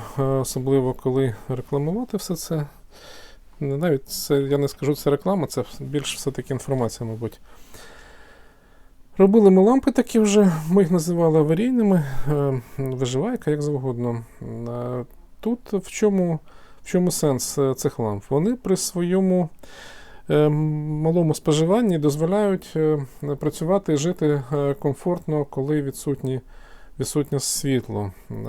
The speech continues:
наприклад, е, е,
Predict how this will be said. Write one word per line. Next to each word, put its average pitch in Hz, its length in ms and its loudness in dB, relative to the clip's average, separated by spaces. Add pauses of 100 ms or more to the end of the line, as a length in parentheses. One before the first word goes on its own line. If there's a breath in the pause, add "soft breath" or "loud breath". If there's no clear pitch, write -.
(100)
наприклад, 139 600 0 (100)
е, 139 40 0 (2250 soft breath)
е, 135 220 -2